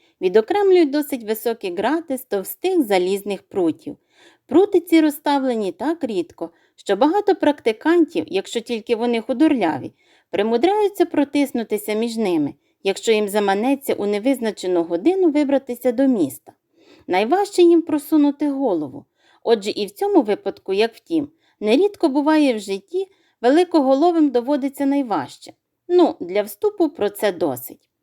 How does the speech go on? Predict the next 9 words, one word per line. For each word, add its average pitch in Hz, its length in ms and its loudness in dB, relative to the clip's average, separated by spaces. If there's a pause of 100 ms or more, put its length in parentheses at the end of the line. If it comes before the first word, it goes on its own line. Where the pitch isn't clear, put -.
(320)
Цього 175 340 0
вечора 294 440 2
в 262 60 -2
лікарні 269 520 -2
якраз 240 440 -2
чергував 214 520 -2
один 330 420 2
молодий 269 400 0
медик, 147 520 -4